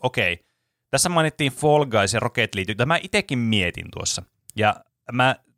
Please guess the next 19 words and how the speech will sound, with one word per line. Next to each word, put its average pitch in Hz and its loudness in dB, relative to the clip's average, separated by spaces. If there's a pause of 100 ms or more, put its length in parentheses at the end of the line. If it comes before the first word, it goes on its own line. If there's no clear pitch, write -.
(380)
m-, 143 -6
no 156 2
puhutaan 175 4
eka 131 0 (200)
Fall 120 2
Guysista. 92 -4 (400)
Fall 208 6
Guys 156 0
on 139 -6
tosi 135 2
yksinkertainen. 82 -6
Sä 107 -2
liikut, 160 2 (520)
hyppäät 117 2 (140)
ja 107 2 (140)
teet 110 -2
semmoisen 107 -6
daivauksen, 95 2 (380)
mutta 113 0